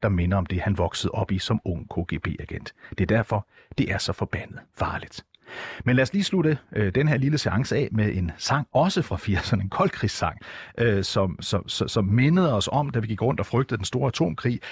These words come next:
at russerne også er helt almindelige mennesker. Lad os høre Sting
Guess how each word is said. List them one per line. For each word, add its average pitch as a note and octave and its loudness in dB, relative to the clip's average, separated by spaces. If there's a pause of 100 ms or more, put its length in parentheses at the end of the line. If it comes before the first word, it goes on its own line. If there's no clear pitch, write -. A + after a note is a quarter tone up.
(200)
at G#2 2 (200)
russerne G2 2
også - -6
er G2+ -2
helt - -6
almindelige D#2+ -2
mennesker. - -10 (340)
Lad F#2+ 2
os - -2
høre A#2+ 4 (320)
Sting B2+ 2